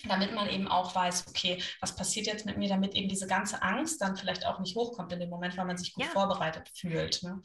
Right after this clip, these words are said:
Speaker 2: Genau,
Speaker 1: Und es
Speaker 2: genau.
Speaker 1: gibt ja, mm, und es gibt ja auch, wo wir es gerade mit der P D A, und jetzt hab ich's wieder, ähm, es gibt, glaube ich, Momente einfach, gerade auch wenn diese,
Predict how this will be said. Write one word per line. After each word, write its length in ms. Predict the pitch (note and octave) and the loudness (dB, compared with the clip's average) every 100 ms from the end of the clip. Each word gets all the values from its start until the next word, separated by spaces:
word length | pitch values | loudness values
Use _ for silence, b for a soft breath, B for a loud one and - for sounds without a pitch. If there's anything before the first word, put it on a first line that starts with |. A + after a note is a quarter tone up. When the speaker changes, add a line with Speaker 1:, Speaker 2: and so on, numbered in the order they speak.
| B | B
Speaker 2:
Genau, 440 | B3+ B3 G#3+ G3+ G#3 | 2 4 4 2 0
Speaker 1:
Und 180 | G3 G3+ | 4 4
es 100 | G3+ | 4
Speaker 2:
genau. 20 | |
Speaker 1:
gibt 180 | G3+ A3 | 0 2
ja, 240 | G3 F#3+ - _ _ _ - | 2 0 -6 _ _ _ -2
mm, 220 | F#3+ F#3+ | 0 0
und 120 | F#3+ F#3 | -2 -2
es 100 | - | -2
gibt 160 | G3 | 0
ja 200 | G#3+ G3 | 4 4
auch, 100 | G#3 | 4
wo 40 | F#3+ | 0
wir 20 | F#3 | 0
es 120 | - | 0
gerade 160 | - - | -2 0
mit 80 | |
der 80 | F#3+ | -2
P 120 | F#3 | -2
D 120 | F3+ - | 0 4
A, 100 | F#3+ | 4
und 60 | |
jetzt 180 | F3+ - | 2 -2
hab 80 | G3 | -4
ich's 160 | - | -4
wieder, 260 | G3 G3 G3 - | -2 -2 0 2
ähm, 360 | F#3 F3+ F3+ F3+ B B B B - - - - - | 2 0 -4 -6 B B B B -10 -8 -8 -12 -4
es 180 | - - | -2 0
gibt, 340 | C4+ - - | -2 -2 2
glaube 320 | F#3+ G#3 C#4 | 8 8 8
ich, 180 | - - | 4 0
Momente 720 | G#3+ F#3+ F#3 A#3 C4+ D4 D4 - | 0 2 2 2 2 2 2 2
einfach, 520 | B3 C4+ C#4+ C#4+ - | 0 0 0 -2 -4
gerade 280 | G#3 A#3 - | 0 2 2
auch 100 | - | 0
wenn 100 | G3+ | -2
diese, 320 | G3+ F#3+ G3 | 0 0 0